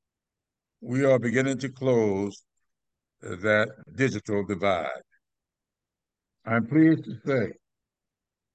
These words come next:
that South Carolina is one of the states leading the nation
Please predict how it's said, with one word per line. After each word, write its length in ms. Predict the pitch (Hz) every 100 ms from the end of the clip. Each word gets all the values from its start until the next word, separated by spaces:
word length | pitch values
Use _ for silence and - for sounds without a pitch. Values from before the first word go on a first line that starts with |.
| _
that 160 | 113
South 380 | 110 160 165 -
Carolina 560 | - 147 143 147 123 80 - _ _ _ _ _ _ _
is 220 | 107 87
one 140 | 85 160
of 120 | 180
the 120 | 185
states 500 | - 151 139 139 - -
leading 380 | 113 151 175 170
the 100 | 160
nation 580 | 151 139 143 104 104